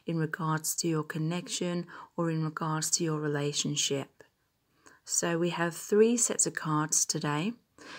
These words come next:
Set of cards number one is the green crystal, set of cards number two is the pink crystal, and set of cards number three is the blue crystal.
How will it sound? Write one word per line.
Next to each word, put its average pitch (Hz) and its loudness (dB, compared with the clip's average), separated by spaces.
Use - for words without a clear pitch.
Set - 0
of 196 -2
cards 180 0
number 165 0
one 160 0
is 170 0
the 156 -2
green 160 0
crystal, 175 -2
set - 0
of 180 0
cards 175 2
number 160 2
two 180 4
is - -2
the 147 4
pink 214 0
crystal, 165 -2
and 180 -4
set 185 0
of 185 -2
cards 175 0
number 170 -2
three 214 6
is 175 -2
the 156 -2
blue 165 0
crystal. 151 -4